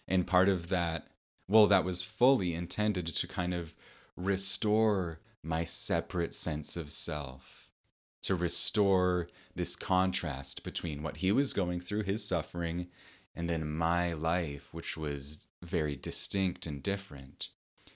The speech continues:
at that time. And the amazing thing is, by, by creating that separation between our energy, by, by really reaffirming to myself, "Hey,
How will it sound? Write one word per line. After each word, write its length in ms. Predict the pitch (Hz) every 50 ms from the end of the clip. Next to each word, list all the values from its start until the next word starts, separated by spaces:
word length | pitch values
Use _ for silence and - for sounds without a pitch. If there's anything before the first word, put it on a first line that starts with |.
| _ -
at 120 | - -
that 220 | 78 73 69 -
time. 520 | - - 92 92 92 82 76 71 69 71 73 - _ - - - - - - - - _
And 340 | - 98 98 95 90 87 - -
the 180 | 87 104 101
amazing 460 | 95 95 98 107 127 127 120 110 98
thing 360 | 92 - - 87 80 78 78 76
is, 560 | 76 73 76 73 71 69 - - - - - _ _ _ _ _ _ _ _ _ _
by, 560 | 92 90 85 80 78 78 76 73 73 73 - - _ _ _ _ _ _ _ _
by 160 | - 90 85
creating 760 | - - - - 107 107 104 104 117 120 117 113 107 104 98
that 280 | 90 95 87 85 - -
separation 920 | - - - 104 95 95 - 95 87 85 85 90 104 107 - - 87 80 73
between 420 | 78 80 - - - 87 87 82
our 140 | 78 76 76
energy, 440 | 78 82 95 107 107 92 - 78 73
by, 240 | 69 - 82 80 85
by 340 | 76 67 64 - 90 80 80
really 520 | 80 80 82 92 95 92 92 90 87 82
reaffirming 800 | 80 78 87 87 82 82 78 - - 92 92 95 95 95 87 80
to 100 | - 76
myself, 400 | 76 73 71 - - 71 69 -
"Hey, 340 | - 87 85 78 73 67 69